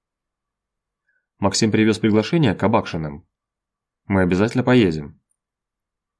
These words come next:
Эта фамилия мне ни о чем не говорила, и мысленно,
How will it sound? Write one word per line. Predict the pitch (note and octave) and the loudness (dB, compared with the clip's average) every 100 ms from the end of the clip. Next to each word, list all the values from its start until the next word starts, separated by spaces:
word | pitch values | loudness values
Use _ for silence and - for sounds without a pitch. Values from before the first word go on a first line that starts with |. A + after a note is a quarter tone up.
| _ _ - | _ _ -8
Эта | F#2 F2 | -4 -2
фамилия | E2+ F#2 C3 G#2 | -2 0 2 0
мне | E2 E2 | -2 -4
ни | E2+ | -2
о | E2+ | -2
чем | E2+ G#2 | -2 -2
не | G#2 | 0
говорила, | G2 G2+ G2 D#2+ D2+ - _ _ _ - | 0 0 0 -2 -6 -12 _ _ _ -6
и | F#2+ | -4
мысленно, | F#2 B2+ A2+ F2 D#2 C2+ | 0 -2 0 -4 -6 -12